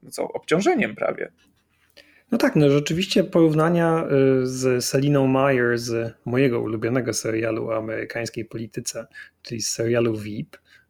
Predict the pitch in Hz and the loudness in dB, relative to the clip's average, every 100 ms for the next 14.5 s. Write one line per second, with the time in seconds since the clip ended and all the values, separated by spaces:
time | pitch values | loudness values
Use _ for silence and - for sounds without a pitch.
0 | _ _ - 113 107 - 107 120 110 113 | _ _ -4 -4 -4 -6 -6 -6 -8 -6
1 | 110 117 107 110 - 110 110 110 113 110 | -4 -6 -6 -8 -10 -10 -10 -10 -10 -12
2 | 110 110 113 165 _ _ _ _ - 120 | -12 -12 -14 -20 _ _ _ _ -10 -4
3 | 113 107 - - 113 196 _ _ _ _ | -4 -4 -10 -8 -6 -8 _ _ _ _
4 | _ _ - 214 123 120 120 123 - 156 | _ _ -20 -8 -2 0 0 -2 -4 -2
5 | 151 147 151 151 - 147 151 160 175 180 | 2 4 4 0 -2 -4 -4 -6 -2 0
6 | 165 175 131 - - 110 117 113 127 - | 2 2 0 -2 -8 -12 -14 -10 -8 -6
7 | - 135 131 131 135 135 160 160 - 175 | -4 0 0 2 2 4 2 0 0 2
8 | 170 151 151 151 147 - 131 - - 131 | 2 2 2 2 2 0 -2 -4 -4 -4
9 | - 127 - 123 123 117 117 117 107 - | -4 -6 -4 -2 0 0 2 2 -2 -4
10 | 117 110 113 110 110 110 - 110 - 120 | -6 -4 -6 -6 -4 -6 -6 -12 -14 -14
11 | 117 117 - - - - - 156 170 170 | -14 -14 -20 -20 -18 -8 -2 2 2 2
12 | 160 151 156 151 147 139 135 135 123 156 | 2 4 4 4 4 4 4 2 0 2
13 | 165 143 139 - 127 139 135 123 120 123 | 2 0 0 -2 0 0 0 -4 -4 -4
14 | 131 127 123 120 | -2 0 2 2